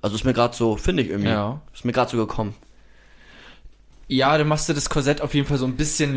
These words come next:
Speaker 2: lockerer, so, ne? Aber
Speaker 1: Ja.
Speaker 2: es ist halt immer noch da. So, du glaubst
Speaker 1: Absolut.
Speaker 2: immer noch irg-, an irgendwas glaubst
Speaker 1: Ja.
Speaker 2: du noch. Ähm, aber jetzt ist es ja auch von ihm erstmal, also solange er mir jetzt nicht,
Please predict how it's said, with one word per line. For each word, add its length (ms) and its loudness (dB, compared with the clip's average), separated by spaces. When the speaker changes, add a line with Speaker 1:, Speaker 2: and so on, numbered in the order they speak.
Speaker 2:
lockerer, 640 0
so, 240 -2
ne? 140 2
Aber 160 4
Speaker 1:
Ja. 80 6
Speaker 2:
es 100 0
ist 100 0
halt 120 4
immer 160 0
noch 120 0
da. 440 -2
So, 160 -4
du 100 -2
glaubst 320 2
Speaker 1:
Absolut. 220 2
Speaker 2:
immer 100 4
noch 160 -6
irg-, 240 4
an 260 -6
irgendwas 640 0
glaubst 360 0
Speaker 1:
Ja. 60 -2
Speaker 2:
du 60 -2
noch. 220 -6
Ähm, 600 0
aber 200 2
jetzt 540 -2
ist 160 -4
es 140 0
ja 100 2
auch 80 -4
von 260 -4
ihm 220 -4
erstmal, 540 -4
also 200 0
solange 420 0
er 60 -2
mir 200 2
jetzt 240 -2
nicht, 440 -4